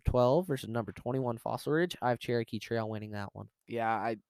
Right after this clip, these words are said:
Speaker 2: there's no way, uh, Cherokee Trail does not beat Fossil Ridge in this kind of game. Cherokee Trail's got a decent team out there, and Fossil Ridge's team is,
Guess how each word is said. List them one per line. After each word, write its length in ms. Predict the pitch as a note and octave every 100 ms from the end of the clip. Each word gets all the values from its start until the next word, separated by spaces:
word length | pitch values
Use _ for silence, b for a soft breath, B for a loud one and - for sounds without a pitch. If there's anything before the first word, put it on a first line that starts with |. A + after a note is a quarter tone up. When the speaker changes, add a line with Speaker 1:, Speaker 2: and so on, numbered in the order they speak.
| _
Speaker 2:
there's 200 | A#2+ A#2
no 120 | A#2+
way, 220 | A2+ G#2+
uh, 300 | F#2 G2+ F#2+
Cherokee 340 | F#2+ A2+ G#2 G#2
Trail 300 | - G#2 G2
does 160 | F#2+
not 240 | G2 F#2+ -
beat 160 | F#2+ -
Fossil 300 | F#2 - F#2+
Ridge 180 | F#2+
in 80 | F#2+
this 120 | F#2+
kind 180 | - F#2
of 60 | F#2
game. 180 | F#2+ G2
Cherokee 320 | A2 - G#2+
Trail's 260 | G#2 G2+
got 120 | F#2+ F#2+
a 40 |
decent 300 | G2 F#2+ F#2+
team 180 | - F#2+
out 120 | G2
there, 140 | F#2+ F#2+
and 100 | F#2+
Fossil 320 | G2 - G2
Ridge's 260 | F#2+ F#2+
team 240 | - G2+ F#2+
is, 240 | F#2+ F#2+